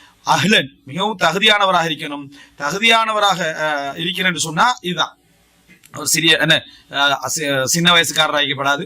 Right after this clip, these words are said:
பருவ வயசு அடைஞ்சிருக்கணும். அடுத்து ஃபாசிக்காக இருக்கப்படாது, என்ன, அ, பா-, இந்த ப-, ப-, பப்ளிக்கான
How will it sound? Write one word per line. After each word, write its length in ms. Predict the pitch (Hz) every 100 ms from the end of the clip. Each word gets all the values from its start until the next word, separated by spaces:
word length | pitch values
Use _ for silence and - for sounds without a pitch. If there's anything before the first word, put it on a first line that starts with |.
| 143
பருவ 180 | 147 151
வயசு 160 | 139 143
அடைஞ்சிருக்கணும். 580 | 139 147 139 165 214 - - -
அடுத்து 200 | 135 151 151
ஃபாசிக்காக 420 | 151 160 165 156 147
இருக்கப்படாது, 400 | 127 139 135 143
என்ன, 100 | 131 - - _ -
அ, 80 | 123
பா-, 140 | 143 151 147
இந்த 100 | 131 120
ப-, 220 | 127 120 110 98
ப-, 120 | 139 -
பப்ளிக்கான 540 | 160 180 208 202 190